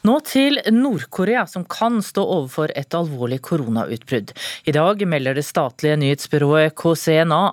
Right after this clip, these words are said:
at en person er død etter å ha blitt koronasmittet, og at det er erklært krise i landet. Reporter Ole Reinert Omvik, hva er det som skjer i Nord-Korea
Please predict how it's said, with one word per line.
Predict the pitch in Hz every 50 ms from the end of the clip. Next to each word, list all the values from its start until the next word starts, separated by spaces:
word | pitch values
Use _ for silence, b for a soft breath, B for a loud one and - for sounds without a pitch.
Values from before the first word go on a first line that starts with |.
| - 147
at | - - - -
en | 143 139 143 143
person | - 180 170 - - - 156 160 165 180 170 -
er | - 127 135 143 156 165 - -
død | - 156 135 151 147 160 196 208
etter | - 151 - - - 143 147
å | 156
ha | 160 151
blitt | 143 151 - - -
koronasmittet, | 208 185 151 151 160 160 - - 170 - - 311 320 - - B B B B B B B
og | 175 170
at | 175 - -
det |
er | - 175 180 214 - - 247 -
erklært | - - 160 143 160 - - -
krise | - 214 139 113 - - - 143 - -
i | 147
landet. | 139 120 110 110 101 110 123 B B B B B B
Reporter | 202 208 - 226 185 - _ - 208 202 208 208 208 208 214 208 214 -
Ole | 202 202 151 160 175 185 185 185 190 - - 185 180
Reinert | 165 151 151 160 175 180 -
Omvik, | 185 143 131 165 - - - 185
hva | 180 165 160 185 160
er | 120 120
det | -
som | - 160
skjer | - - - 156 123 120 127 139
i |
Nord-Korea | 151 139 127 - - 135 135 123